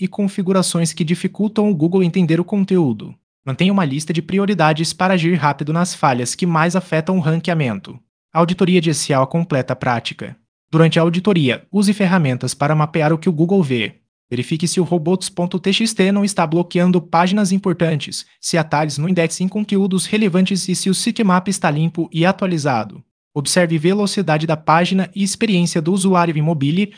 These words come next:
fatores cada vez mais críticos para o ranking. Registre o que é, por que importa e como resolver. Passo a passo para a auditoria de S E O. Compare o que você vê com o que os concorrentes fazem bem para identificar padrões de mercado.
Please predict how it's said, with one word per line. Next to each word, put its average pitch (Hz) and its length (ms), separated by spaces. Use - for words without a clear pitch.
fatores 208 460
cada 185 260
vez 151 240
mais 160 260
críticos 151 540
para 151 220
o - 20
ranking. 123 500
Registre 156 400
o 131 60
que 156 180
é, 156 80
por 147 200
que 160 120
importa 143 500
e 151 80
como 156 180
resolver. 151 640
Passo 208 240
a - 20
passo 156 340
para 156 200
a - 20
auditoria 185 420
de 147 120
S 139 200
E 135 60
O. 117 200
Compare 180 380
o 175 40
que 185 120
você 175 240
vê 185 160
com 170 160
o 170 40
que 190 100
os - 80
concorrentes 190 680
fazem 214 300
bem 165 160
para 190 160
identificar 175 540
padrões 147 420
de 143 80
mercado. 123 640